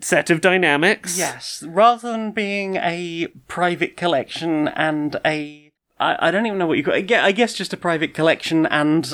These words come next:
Speaker 2: uh, the archiving of that and, and so forth. I don't really understand archival in, in that sort of aspect. Beyond,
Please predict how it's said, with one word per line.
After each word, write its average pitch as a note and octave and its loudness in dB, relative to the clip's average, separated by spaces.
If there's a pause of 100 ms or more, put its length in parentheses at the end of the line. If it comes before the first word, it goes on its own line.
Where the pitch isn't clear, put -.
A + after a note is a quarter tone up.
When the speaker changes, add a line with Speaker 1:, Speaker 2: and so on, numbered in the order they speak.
Speaker 2:
uh, D3+ 4
the D3+ -6
archiving D#3 0
of D3 -4
that D3+ 2
and, D3 -4
and C#3+ -2
so D#3 -2
forth. D#3 -2 (280)
I B3 2
don't G#3+ 2
really C#3+ -2
understand G3+ 2
archival A3 2 (380)
in, F3+ 2
in D#3 2
that D3 0
sort - -4
of C3+ -4
aspect. C#3+ -4 (260)
Beyond, F#3+ 2